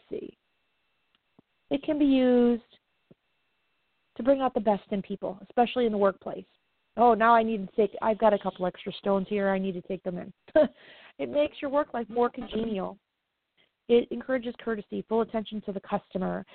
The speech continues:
It tempers your negative side of our, of any of our personalities, traits, and actions that rob our energy and may produce depression or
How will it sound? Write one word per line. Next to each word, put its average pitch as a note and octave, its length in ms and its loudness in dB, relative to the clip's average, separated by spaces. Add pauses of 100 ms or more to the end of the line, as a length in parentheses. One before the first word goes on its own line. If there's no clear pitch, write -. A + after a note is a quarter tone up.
(200)
It A#3+ 140 0
tempers C#4 400 2
your C#4 80 2
negative B3 380 4 (100)
side G3 260 4
of F#3 100 2
our, G3 160 4 (120)
of G#3+ 160 4 (100)
any B3 220 4
of G3+ 100 0
our G3 140 4
personalities, F#3 680 -4 (100)
traits, A3 240 0
and G#3 100 0
actions G#3 340 0
that - 160 2
rob A3 220 4
our A3+ 100 0
energy A3 360 -2
and G3+ 100 -2
may G#3 100 0
produce G3+ 480 -4 (100)
depression G3+ 540 -4
or G3+ 120 -6